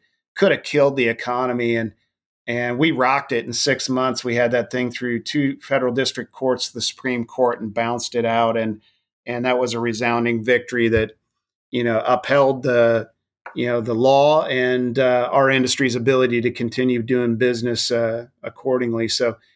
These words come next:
yeah, I like where we're playing. Um, you know, we played in the federal,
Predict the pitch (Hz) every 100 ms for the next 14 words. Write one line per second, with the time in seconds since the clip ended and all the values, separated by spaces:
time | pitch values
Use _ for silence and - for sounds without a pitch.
0 | _ _ _ 151 147 156 156 156 156 170
1 | 160 143 - 151 120 101 110 120 120 120
2 | 120 110 - _ _ - 135 127 131 127
3 | 131 131 131 127 123 131 131 131 123 123